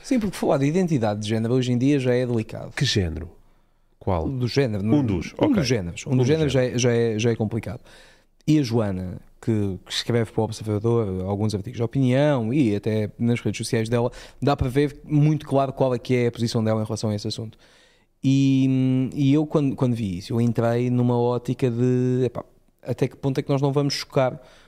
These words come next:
Speaker 1: Porque eu, há, há algumas coisas no que toca à identidade de género,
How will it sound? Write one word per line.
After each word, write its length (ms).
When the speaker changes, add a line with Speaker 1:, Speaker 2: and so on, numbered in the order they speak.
Speaker 1:
Porque 340
eu, 540
há, 280
há 40
algumas 500
coisas 420
no 120
que 80
toca 200
à 40
identidade 480
de 60
género, 360